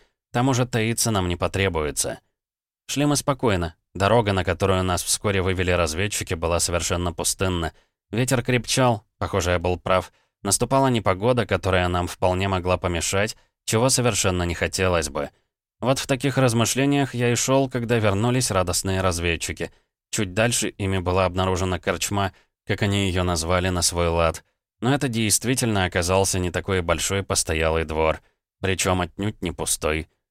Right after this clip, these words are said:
Самое главное, что там были лошади и даже повозки. Так что полусотня под руководством сотника Евстигнеева, окружив корчму и тихо вскрыв ворота, стала проникать внутрь. Без шума, конечно, не обошлось.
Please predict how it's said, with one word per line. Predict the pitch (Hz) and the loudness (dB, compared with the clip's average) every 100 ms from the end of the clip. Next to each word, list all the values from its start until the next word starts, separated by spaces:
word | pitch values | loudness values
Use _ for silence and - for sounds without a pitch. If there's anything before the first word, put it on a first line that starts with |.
| _ _ | _ _
Самое | - 131 135 | 0 4 4
главное, | 123 135 139 143 | 4 2 4 2
что | 131 - | 2 0
там | 120 113 | 0 0
были | 107 104 | 0 2
лошади | 95 98 107 120 117 | 2 2 2 0 0
и | 104 | -2
даже | 85 80 | -2 -2
повозки. | 80 82 87 85 - 67 - _ _ _ _ | 0 2 2 2 0 -4 -12 _ _ _ _
Так | 123 117 | -2 -2
что | - 113 | 0 -2
полусотня | - 113 104 - 110 - 120 | 2 2 4 2 0 0 0
под | 113 98 | 2 2
руководством | 98 98 95 101 - 98 90 | 2 4 4 2 2 0 2
сотника | - 92 98 90 | 0 0 -2 -2
Евстигнеева, | 90 90 - - 78 85 104 101 92 85 | -2 0 -2 -2 -4 -2 -2 0 0 0
окружив | 87 95 110 104 | 0 0 0 -2
корчму | - 87 - 104 123 110 | 0 -2 0 0 0 0
и | |
тихо | 87 90 92 | -2 -4 -2
вскрыв | 80 - 95 - | -2 -2 -2 0
ворота, | 90 85 90 98 104 - _ _ | 0 4 4 2 -4 -6 _ _
стала | - 127 123 | 0 2 2
проникать | 123 110 98 104 95 | 0 -2 0 -2 0
внутрь. | 98 101 87 82 76 _ _ _ _ | 0 0 0 -2 -4 _ _ _ _
Без | 95 104 | -2 0
шума, | - 131 131 | 2 2 2
конечно, | 123 101 92 95 | 0 0 0 0
не | 90 | 0
обошлось. | 87 90 - 80 73 - | 0 0 0 0 0 -2